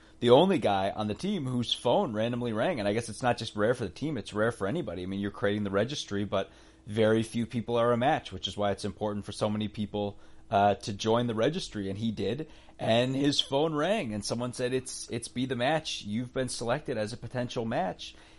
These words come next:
And he began the process of donating bone marrow, uh, to somebody who was in life-threatening danger. And, and, um, you know, I, it's,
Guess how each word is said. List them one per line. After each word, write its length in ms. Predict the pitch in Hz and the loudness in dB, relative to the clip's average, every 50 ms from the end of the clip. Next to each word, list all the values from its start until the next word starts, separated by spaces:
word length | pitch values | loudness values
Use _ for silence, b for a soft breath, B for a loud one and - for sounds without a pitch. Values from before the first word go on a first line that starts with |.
| b b b | b b b
And 280 | 120 120 117 107 113 | -2 0 0 0 0
he 340 | 113 113 117 120 123 127 131 | -2 -2 -2 -2 -2 -2 -4
began 380 | 123 113 120 107 123 127 131 127 | -4 -4 -4 -2 0 0 0 -2
the 60 | 123 | -6
process 540 | - - 131 113 117 117 - 185 151 - - | -2 -2 0 0 0 0 -2 -4 -4 -2 -4
of 160 | 107 95 90 | -4 -4 -2
donating 520 | - 104 104 107 113 117 117 120 120 117 | 0 0 0 2 0 0 -2 -2 -2 -2
bone 280 | 101 - 113 151 185 185 | 0 0 0 0 0 -2
marrow, 440 | 127 101 98 95 95 107 127 147 B B B B B B B | -6 -6 -4 -2 -2 -2 -4 -4 B B B B B B B
uh, 220 | - 104 101 107 107 | 4 6 6 6 6
to 140 | - - 110 | 4 -2 -8
somebody 440 | - - 117 104 110 113 123 127 | -2 0 2 2 2 2 2 0
who 300 | 123 123 120 117 123 123 120 113 | 0 0 0 0 0 -2 -2 -2
was 520 | 110 123 123 123 117 110 - - - - - - | 0 0 0 -2 -2 -4 -6 -6 -8 -8 -6 -4
in 460 | 104 104 107 113 120 120 117 117 - - - - - - - | -2 0 0 0 0 -2 -4 -6 -10 -14 -20 -20 -20 -16 -8
life-threatening 960 | 95 98 101 104 117 120 - - 123 127 127 117 135 135 135 135 139 139 139 131 | -2 2 4 4 4 2 0 -2 2 2 2 2 2 0 0 0 0 0 -2 -2
danger. 460 | - 127 123 147 185 190 156 107 95 | -2 0 0 2 2 2 2 0 2
And, 280 | 95 92 95 95 90 87 - - - - | 2 0 0 -2 -4 -6 -10 -12 -6 -2
and, 400 | 95 95 92 95 95 95 92 - - B B B B B B B B B - | -2 0 0 0 -2 -2 -4 -6 -10 B B B B B B B B B -6
um, 420 | 120 101 98 98 98 98 101 98 98 - | -2 2 6 6 6 6 4 0 -2 4
you 140 | 143 151 139 | 6 8 8
know, 140 | 110 110 120 | 10 8 8
I, 160 | - 98 110 | 6 4 2
it's, 400 | 110 104 - 107 98 - - - | 2 2 0 -4 -4 -4 -8 -10